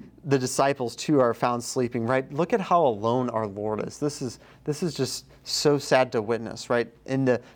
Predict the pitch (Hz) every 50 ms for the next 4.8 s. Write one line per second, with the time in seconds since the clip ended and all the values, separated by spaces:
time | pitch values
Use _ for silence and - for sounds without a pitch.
0 | _ - 143 147 156 165 160 - - 156 131 117 - - 123 131 123 - - -
1 | - 156 143 156 147 - - - 165 143 156 160 156 - - 175 156 147 151 147
2 | 160 175 160 135 123 113 131 127 131 139 139 _ _ - - - _ _ 143 139
3 | 139 143 151 165 170 170 170 143 139 151 147 - 165 147 135 120 135 143 147 -
4 | - 160 147 135 131 131 127 123 - - - 139 131 135 139 -